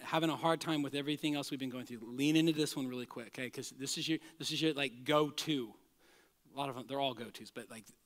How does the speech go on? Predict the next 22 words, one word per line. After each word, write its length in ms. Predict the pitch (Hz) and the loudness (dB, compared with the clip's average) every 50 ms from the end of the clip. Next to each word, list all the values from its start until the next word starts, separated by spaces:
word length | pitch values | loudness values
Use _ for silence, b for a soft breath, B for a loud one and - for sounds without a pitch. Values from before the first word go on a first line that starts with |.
| _ _ _ _ _ _ _ _ _ _ _ _ _ 127 123 120 | _ _ _ _ _ _ _ _ _ _ _ _ _ -20 -6 0
this 220 | 127 160 160 - 170 | 4 4 4 4 2
one's 180 | 156 143 - | 0 0 -2
like, 140 | 151 123 - B B B B B B B B B B B | -4 -8 -8 B B B B B B B B B B B
'cause 160 | - 196 - | 4 6 8
here's 180 | 190 226 226 220 | 8 8 8 10
what 120 | 233 214 | 10 10
a 20 | |
lot 160 | 202 190 185 175 | 10 10 10 8
of 60 | - | 6
people 140 | 180 160 160 | 4 2 2
are 20 | |
gonna 60 | 160 | 0
say. 120 | - 165 143 | 2 0 0
You 60 | 113 | 0
get 160 | 123 147 139 | 0 0 2
to 60 | 147 | 4
knock 180 | 160 165 165 165 | 6 4 6 6
at 20 | |
your 100 | 180 170 | 4 2
door, 260 | 151 156 147 147 147 | 2 2 0 0 0
"Well, 160 | 143 127 131 120 | -2 -4 -8 -8
Je-, 200 | - - 135 | -8 -10 -12